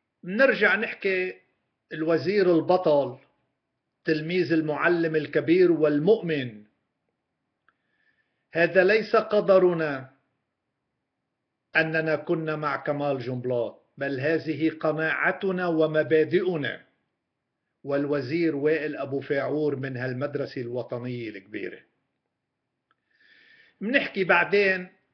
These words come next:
عن المواد الغذائية وعن الأدوية تبع وزارة الصحة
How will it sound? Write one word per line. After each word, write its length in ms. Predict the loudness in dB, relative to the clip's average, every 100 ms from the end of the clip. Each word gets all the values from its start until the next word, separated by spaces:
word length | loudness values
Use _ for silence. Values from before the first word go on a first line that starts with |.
| _ _ -4
عن 200 | -2 0
المواد 500 | 0 0 2 2 2
الغذائية 760 | 0 0 0 0 -2 -2 -2
وعن 300 | -2 -2 -2
الأدوية 720 | -2 0 0 0 -2 -2 0
تبع 240 | 2 2 2
وزارة 500 | 0 2 2 2 0
الصحة 800 | -4 -4 -4 -2 -2 -2 -6